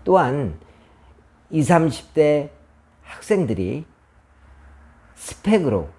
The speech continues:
공인중개사 자격증을 따는 경우가 적지 않습니다. 이들은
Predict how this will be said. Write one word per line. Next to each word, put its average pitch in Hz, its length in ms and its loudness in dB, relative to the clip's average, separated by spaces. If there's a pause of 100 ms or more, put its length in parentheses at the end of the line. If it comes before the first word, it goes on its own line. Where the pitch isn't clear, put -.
(1300)
공인중개사 127 680 0
자격증을 113 720 -4
따는 120 360 -4
경우가 95 640 -6 (480)
적지 95 360 -10
않습니다. 80 640 -10 (1400)
이들은 156 540 2